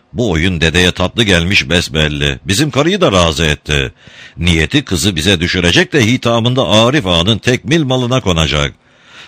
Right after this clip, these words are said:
Vaktiyle bize ablanı kendi alıvermedi mi? Yoksa bizim gibi kopuk, ipsizin eline tek keşin kızı o varlıkla nasıl gelebilirmiş bakalım? Kendin bilmez değilsin. Benim karının babadan kalan malı nerede hani?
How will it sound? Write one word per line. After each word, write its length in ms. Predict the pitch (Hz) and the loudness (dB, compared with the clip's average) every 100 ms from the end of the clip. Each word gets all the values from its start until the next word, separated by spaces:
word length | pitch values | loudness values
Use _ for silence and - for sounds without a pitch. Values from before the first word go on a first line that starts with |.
| - | -2
Vaktiyle 540 | 107 165 220 220 190 | 0 2 0 0 0
bize 180 | 165 151 | 2 0
ablanı 460 | 139 147 143 147 160 | 2 2 0 0 0
kendi 320 | 123 120 131 | 0 0 0
alıvermedi 640 | 113 107 80 92 101 78 | 0 2 2 2 2 2
mi? 220 | 76 76 - _ _ - | 0 -4 -8 _ _ -2
Yoksa 380 | 98 101 101 82 | 0 2 0 -2
bizim 280 | 76 101 | -2 -2
gibi 200 | 87 82 | -2 -4
kopuk, 500 | 92 101 92 95 - | -4 -6 -4 -6 -4
ipsizin 460 | 120 - 92 85 107 | -4 -4 -4 -2 0
eline 360 | 90 80 85 87 | 0 0 -2 -2
tek 340 | - 113 - | 0 -2 0
keşin 340 | 110 87 107 | 0 0 0
kızı 260 | 98 98 90 | -2 -4 -4
o 240 | 82 110 | -2 -2
varlıkla 500 | 92 92 85 113 101 | 0 -2 -2 -4 -2
nasıl 220 | 92 107 147 | -2 -2 -2
gelebilirmiş 680 | 131 131 113 113 98 - | -2 -2 0 -2 -2 -2
bakalım? 420 | 92 87 87 85 78 _ _ - - - - | -2 0 0 -2 -4 _ _ -20 -20 -20 -4
Kendin 380 | 117 139 175 175 | 2 4 4 2
bilmez 360 | 175 175 170 147 | 2 2 2 2
değilsin. 480 | 196 - 90 69 | 0 -2 -2 -2
Benim 220 | 76 110 131 | 0 0 0
karının 440 | 92 80 80 85 | -2 -2 -2 -2
babadan 380 | 90 87 101 107 | 0 0 0 -2
kalan 280 | 92 92 85 | -2 -2 0
malı 300 | 90 95 82 | 0 0 2
nerede 260 | 113 87 | 0 0
hani? 320 | 80 78 82 | -2 0 -2